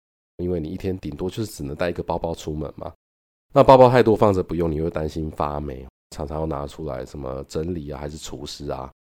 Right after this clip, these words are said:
最后会发觉其实是人被这些东西控制了，终究会发现，其实拥有很多物质呢，并不会让人过得更开心、更幸福。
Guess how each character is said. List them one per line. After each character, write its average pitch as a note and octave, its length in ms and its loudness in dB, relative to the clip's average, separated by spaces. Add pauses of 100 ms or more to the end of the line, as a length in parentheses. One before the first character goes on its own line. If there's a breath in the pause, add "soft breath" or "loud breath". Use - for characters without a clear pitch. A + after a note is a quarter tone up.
(240)
最 C#3 160 6
后 A2+ 120 10
会 A2 120 8
发 F#2+ 260 4
觉 D2+ 220 -6
其 F2+ 120 -8
实 D#2 220 -8
是 D#2+ 320 -6
人 D2+ 220 -6
被 F2+ 120 -2
这 F#2+ 140 -4
些 G2+ 80 -2
东 G2 100 -2
西 F#2+ 100 -4
控 F2+ 280 0
制 D2+ 220 -8
了， C2 180 -8 (580)
终 G2+ 160 2
究 F#2+ 120 2
会 F#2 160 4
发 E2+ 260 0
现， E2 220 -2
其 A#2+ 120 -6
实 G#2+ 140 -2
拥 F#2 220 2
有 F#2+ 100 2
很 C2+ 240 -6
多 F2 140 -4
物 G#2 260 -2
质 D2 220 -8
呢， C#2 340 -8
并 E2+ 160 -2
不 D2+ 100 -10
会 D#2 200 -6
让 D#2 240 -6
人 C2 220 -10
过 D#2 200 -6
得 C2 140 -10
更 D#2 200 -6
开 C#2 200 -12
心、 C#2+ 180 -10
更 C#2+ 180 -8
幸 C2+ 300 -8
福。 - 180 -20